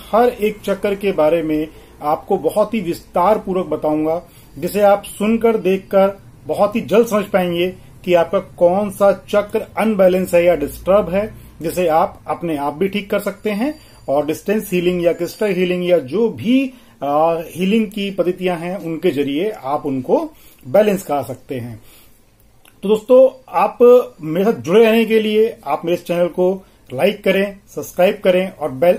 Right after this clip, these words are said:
icon जरूर on कर लीजिएगा, ताकि आपको समय-समय पे सारी information मिलती रहे और सभी videos के बारे में आप जान सके कि कैसे-कैसे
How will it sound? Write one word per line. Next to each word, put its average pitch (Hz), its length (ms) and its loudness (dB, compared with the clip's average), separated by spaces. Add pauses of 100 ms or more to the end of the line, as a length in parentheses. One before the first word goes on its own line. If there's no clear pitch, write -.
(120)
icon 160 320 0
जरूर 214 280 2
on 202 80 -6
कर 202 80 0
लीजिएगा, 190 460 0 (340)
ताकि 170 280 -2
आपको 202 460 0
समय-समय 208 460 -2
पे 220 180 2
सारी 226 340 -4
information 233 400 2
मिलती 208 360 -4
रहे 196 260 0 (320)
और 175 100 2
सभी 175 280 2
videos 202 440 -2
के 208 100 -2
बारे 175 300 2
में 190 280 -4
आप 160 340 -2 (300)
जान 160 240 2
सके 185 340 -2
कि 190 520 -4
कैसे-कैसे 185 920 0